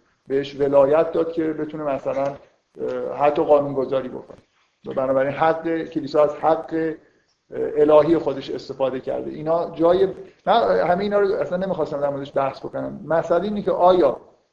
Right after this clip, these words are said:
اسناد تاریخی، اسناد تاریخی وجود داره، این گواهی درسته و می‌شه نتیجه گرفت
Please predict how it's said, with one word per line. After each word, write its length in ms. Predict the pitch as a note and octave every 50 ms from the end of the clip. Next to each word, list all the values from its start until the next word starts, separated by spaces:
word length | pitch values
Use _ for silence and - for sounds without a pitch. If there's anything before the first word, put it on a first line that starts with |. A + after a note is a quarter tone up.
| _ -
اسناد 400 | D3 C#3+ C#3+ - D3+ D3 D3 D3
تاریخی، 560 | - D3 D3 C#3+ C#3+ D3+ - - F#3+ F#3+ F3 - - - - - - - A2+ - - - - - - - - - - B2 B2+ - _ - C#3 C3+ -
اسناد 380 | D3+ C#3+ C#3 - D3 C#3+ C#3 C#3+
تاریخی 340 | D3 D3 D#3 D3+ - F3+
وجود 260 | E3 D3+ D3+ D3 D3 C#3
داره، 180 | D3 D3 D#3
این 100 | D#3+ E3
گواهی 440 | D#3 D#3+ D#3 D3+ D#3 D#3 D3+ E3 F#3+
درسته 640 | F3+ F3+ F3 G3 G3+ G3 - - G3 F#3+ F#3 F#3
و 100 | F3 E3+
می‌شه 320 | E3 F3+ F3+ - G3 F#3+ F#3+
نتیجه 280 | F3+ F#3 F3+ - F3+
گرفت 380 | F3 E3+ F3 E3+ E3+ F3 E3+ -